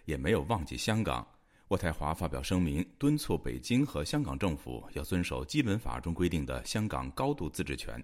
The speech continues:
此外，旅居加拿大的香港人希望仍然在香港的人们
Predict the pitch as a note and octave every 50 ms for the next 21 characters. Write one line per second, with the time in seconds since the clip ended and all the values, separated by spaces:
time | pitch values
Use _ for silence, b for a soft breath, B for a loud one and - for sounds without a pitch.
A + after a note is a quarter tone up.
0 | - _ _ _ _ _ - - D2+ D2+ D2+ C#2+ B B B B B B B D#2+
1 | E2+ D2+ - F#2+ F#2 - A2+ G#2 G#2+ A2 G#2+ G#2+ F2+ D#2+ D#2+ - G#2+ G#2 G#2 E2+
2 | C#2 C2 C2+ C2 C#2 C#2+ C#2 - - F#2+ E2+ E2+ D#2+ B B B B B B F2
3 | F2+ A2 C#3 B2 A2+ A#2+ A#2+ A2+ E2+ - - G#2 F#2 F#2+ D#2 B1 B1 C2 B1 C2
4 | C2 C#2 C#2+ C#2